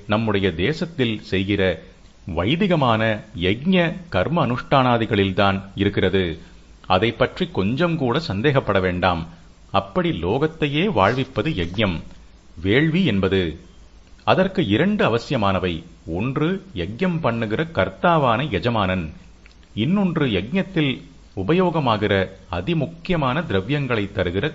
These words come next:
கோதான். யஜ்ஞத்தில் முக்கியமாக ஆகுதி கொடுக்கப்படும் திரவியம் பசுவிடமிருந்து பெறுகிற நெய்யே. ஆஜ்யம் என்று அதை சொல்வது. ஹவிஸ் என்று தமிழில் அதுவே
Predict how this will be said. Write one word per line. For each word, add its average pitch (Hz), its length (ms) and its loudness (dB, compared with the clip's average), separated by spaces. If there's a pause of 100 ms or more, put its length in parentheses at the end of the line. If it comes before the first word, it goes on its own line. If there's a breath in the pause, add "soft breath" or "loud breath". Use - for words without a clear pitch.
(100)
கோதான். 95 480 2 (1160)
யஜ்ஞத்தில் 156 600 0
முக்கியமாக 131 580 2 (140)
ஆகுதி 139 340 2
கொடுக்கப்படும் 107 600 0
திரவியம் 117 500 -2
பசுவிடமிருந்து 131 760 -2
பெறுகிற 98 400 0
நெய்யே. 95 400 0 (720 loud breath)
ஆஜ்யம் 113 540 0
என்று 117 280 -2
அதை 101 220 2
சொல்வது. 95 440 -2 (460)
ஹவிஸ் 185 420 -2
என்று 156 320 0
தமிழில் 123 420 0
அதுவே 101 340 0